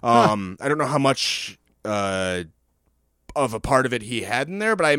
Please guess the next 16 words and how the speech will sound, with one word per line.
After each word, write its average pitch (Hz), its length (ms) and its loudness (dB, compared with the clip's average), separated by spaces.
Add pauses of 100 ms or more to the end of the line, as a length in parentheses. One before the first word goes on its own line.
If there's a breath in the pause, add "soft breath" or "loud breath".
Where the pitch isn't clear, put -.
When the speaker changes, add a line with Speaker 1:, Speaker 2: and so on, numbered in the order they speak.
(140)
Speaker 2:
a 156 80 -4
lot 165 180 4
of 208 60 2
times 202 260 2
when 170 100 2
there's 147 180 2
a 120 60 -4
guest 104 360 -2
writer, 147 320 4
they 123 140 2
are 104 120 -2
surprisingly 113 800 -4
active 95 580 -8
in 101 220 -6
the 92 80 -6
writing. 90 460 -4